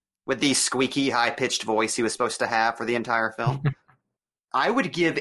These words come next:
Speaker 1: anything to watch the original silly cut of this movie that tanked. That's two hours long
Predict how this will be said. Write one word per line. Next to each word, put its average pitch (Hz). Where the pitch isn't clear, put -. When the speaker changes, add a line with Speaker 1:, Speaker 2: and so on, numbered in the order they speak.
Speaker 1:
anything 127
to 127
watch 110
the 117
original 113
silly 117
cut 123
of 117
this 127
movie 120
that 110
tanked. 110
That's 113
two 139
hours 113
long 107